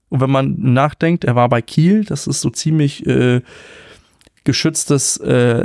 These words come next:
Labor, wenn man so sagen. So gefühlt ist da nicht so viel Druck.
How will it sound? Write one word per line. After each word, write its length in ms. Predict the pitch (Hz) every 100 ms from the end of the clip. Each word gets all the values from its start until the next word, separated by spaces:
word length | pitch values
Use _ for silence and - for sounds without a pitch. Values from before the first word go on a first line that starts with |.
| 120
Labor, 400 | 117 117 143 180
wenn 80 |
man 120 | 175 170
so 100 | 165
sagen. 640 | 160 160 160 - - - - -
So 220 | 139 135
gefühlt 460 | - - - 175
ist 160 | 190 -
da 60 | 135
nicht 160 | 135
so 140 | 131 131
viel 260 | - 131
Druck. 420 | 120 139 190 -